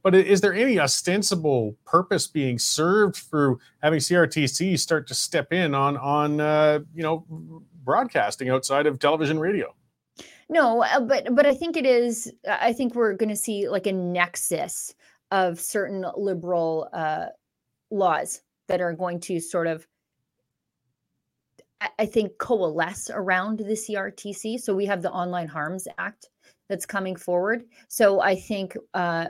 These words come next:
Speaker 2: giving the C R T C more power to control what you see and what you can say online, uh,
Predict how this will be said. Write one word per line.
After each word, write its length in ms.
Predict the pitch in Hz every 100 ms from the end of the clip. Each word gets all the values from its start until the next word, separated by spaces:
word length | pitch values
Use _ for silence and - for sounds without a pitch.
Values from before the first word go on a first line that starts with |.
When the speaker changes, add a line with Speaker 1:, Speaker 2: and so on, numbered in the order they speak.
| 202 180
Speaker 2:
giving 260 | 254 262
the 80 | 226
C 180 | 226 214
R 100 | 196
T 160 | 196
C 360 | 180 180 160 165 _ _ 190
more 240 | 202 226
power 380 | 226 208 185 190
to 120 | -
control 400 | 185 170 190 170
what 140 | 170
you 140 | - 165
see 500 | - - 202 190 190
and 140 | 190
what 120 | 185
you 80 | 170
can 160 | 185 170
say 360 | - 180 175
online, 760 | 165 170 165 190 180 165 165 170 _ - -
uh, 120 | -